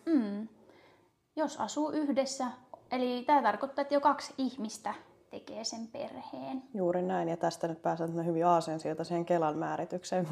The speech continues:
Speaker 2: <laughs> Tää tuli itse asiassa opiskeluaikoina, kun no tukia, tukihakemuksia laitteli eteenpäin, niin Kelan määritelmä perheellehän oli tosiaan se, että <laughs> kak-, vähintään kaksi ihmistä syövät samasta jääkaapista. Niin siinä,
Speaker 1: Mm.
Speaker 2: siinä <laughs> nyt, minkä äsken sanoit,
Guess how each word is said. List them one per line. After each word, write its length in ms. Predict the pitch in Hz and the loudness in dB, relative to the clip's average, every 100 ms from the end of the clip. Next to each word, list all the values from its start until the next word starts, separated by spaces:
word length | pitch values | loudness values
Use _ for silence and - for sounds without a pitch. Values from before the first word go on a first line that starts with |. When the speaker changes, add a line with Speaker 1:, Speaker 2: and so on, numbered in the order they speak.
| 196 | 2
Speaker 2:
<laughs> 100 | - | 4
Tää 180 | 202 180 | 6 6
tuli 240 | 165 160 | 4 2
itse 160 | 175 175 | 2 2
asiassa 200 | 180 175 | 2 4
opiskeluaikoina, 880 | 180 170 - 160 160 160 160 165 175 | 4 4 0 0 0 0 -2 -6 -4
kun 180 | - | -4
no 80 | 170 | -4
tukia, 460 | 175 196 196 156 180 - - - _ | 2 2 4 2 2 0 -20 -20 _
tukihakemuksia 800 | - 190 180 180 170 165 170 175 | 0 4 6 6 4 0 -2 0
laitteli 400 | 165 165 165 170 | 2 0 0 0
eteenpäin, 460 | 165 175 170 170 165 | 0 0 -2 -4 -4
niin 140 | 170 | -4
Kelan 280 | 170 185 165 | 0 0 2
määritelmä 440 | 170 165 160 170 165 | 0 -2 -2 -6 -4
perheellehän 560 | 175 170 160 156 160 | 0 0 0 -4 -4
oli 100 | 160 | -4
tosiaan 360 | 160 165 165 165 | -4 -6 -6 -6
se, 140 | 165 | -4
että 260 | 160 - 185 - - | -6 -4 -6 -6 -16
<laughs> 260 | - - - | -18 -6 4
kak-, 220 | 226 226 | 4 6
vähintään 320 | 226 226 190 | 4 6 4
kaksi 340 | 190 202 - 165 | 4 2 4 0
ihmistä 280 | 165 156 165 | 0 -2 -2
syövät 280 | 165 165 170 | -2 -2 -2
samasta 340 | 175 165 170 | -2 -2 0
jääkaapista. 720 | 170 165 165 196 202 202 233 226 - _ - | 0 2 0 -2 -2 -4 -4 -4 -8 _ -4
Niin 260 | 180 170 - - _ _ _ _ - | 2 2 0 -8 _ _ _ _ -6
siinä, 320 | 226 165 190 - _ _ _ _ | -2 0 -2 -4 _ _ _ _
Speaker 1:
Mm. 380 | 359 330 269 262 | 4 6 6 6
Speaker 2:
siinä 300 | 277 233 226 220 | 6 8 8 10
<laughs> 60 | |
nyt, 180 | 233 233 | 8 8
minkä 300 | 220 202 196 | 4 6 4
äsken 280 | 196 - 175 | 4 2 0
sanoit, 500 | 170 160 165 175 | 2 2 2 2